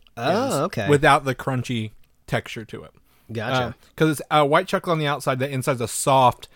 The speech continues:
Speaker 2: Hershey Kiss texture of that, that candy cane Hershey Kiss and the candy cane thing. So if you're looking for something holly, again,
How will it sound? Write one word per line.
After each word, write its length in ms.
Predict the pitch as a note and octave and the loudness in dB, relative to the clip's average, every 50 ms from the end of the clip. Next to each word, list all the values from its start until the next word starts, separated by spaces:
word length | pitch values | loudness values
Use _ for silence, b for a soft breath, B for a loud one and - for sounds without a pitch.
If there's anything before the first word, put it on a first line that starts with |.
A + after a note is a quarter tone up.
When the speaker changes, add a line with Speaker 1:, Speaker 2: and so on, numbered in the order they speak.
| B B B B B B B B _ _ _ - | B B B B B B B B _ _ _ -4
Speaker 2:
Hershey 320 | - D3 C3 - C3+ B2+ | -2 -2 -2 -2 -6 -6
Kiss 340 | - - B2+ A#2 - - - _ _ _ | -2 -2 -4 -4 -4 -8 -14 _ _ _
texture 680 | - - C3+ - - - - - A#2+ A2 A2 G#2+ G#2+ - _ _ | -8 -8 -8 -6 -6 -10 -8 -6 -4 -4 -4 -4 -6 -10 _ _
of 120 | - B2 A2 | -10 -8 -8
that, 180 | A2+ - - _ - | -8 -12 -12 _ -14
that 160 | A#2+ A2 - | -14 -14 -12
candy 240 | - A#2+ A#2 A2+ A2+ | -12 -12 -12 -12 -12
cane 200 | - A#2 A2+ G#2 | -14 -16 -16 -16
Hershey 280 | A#2 B2 - - B2 | -16 -18 -16 -18 -18
Kiss 240 | - A#2+ A2+ - - | -18 -16 -16 -14 -8
and 100 | C3 B2+ | -6 -6
the 60 | A#2+ | -4
candy 180 | G#2+ C3+ B2 G#2+ | -4 -4 -6 -6
cane 140 | - A#2+ A#2 | -8 -10 -12
thing. 140 | A2+ A#2 b b b b b b b b b _ | -12 -14 b b b b b b b b b _
So 100 | - G3+ | -2 -2
if 60 | F#3+ | 0
you're 100 | A#3+ B3 | 0 -2
looking 180 | A#3 G3 G#3 F3+ | -2 -2 -4 -4
for 80 | F3+ | -4
something 220 | F3 F3+ D#3 D3+ C#3 | -4 -4 -4 -4 -4
holly, 340 | C3+ D#3 D#3 D#3 D3+ D#3 - - | -2 0 0 0 0 -2 -4 -4
again, 360 | D#3 E3 D#3+ F#3 F#3 F3+ E3 | -4 0 0 0 0 0 -2